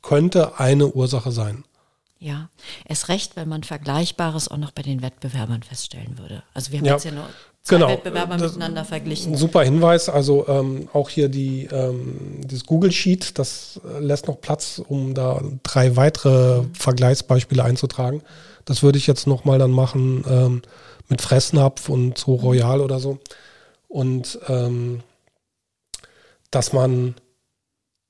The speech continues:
Speaker 1: dann mal guckt, wenn, wenn das bei all denen häufiger ist. Also einfach, dass, dass man das ausschließt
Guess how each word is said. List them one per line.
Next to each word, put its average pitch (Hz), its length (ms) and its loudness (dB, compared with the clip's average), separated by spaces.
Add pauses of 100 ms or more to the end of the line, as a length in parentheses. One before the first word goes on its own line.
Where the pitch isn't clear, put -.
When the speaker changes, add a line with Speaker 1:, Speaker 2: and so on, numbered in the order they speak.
(340)
Speaker 1:
dann 135 160 2
mal 143 120 4
guckt, 151 440 -4
wenn, 131 340 0
wenn 131 120 0
das 127 180 -4
bei 131 160 -2
all 143 220 2
denen 139 640 -2 (140)
häufiger 131 340 0
ist. - 140 -4 (280)
Also 151 220 2
einfach, 160 400 2 (760)
dass, - 200 2
dass - 180 0
man 147 80 4
das 147 120 2
ausschließt 127 520 0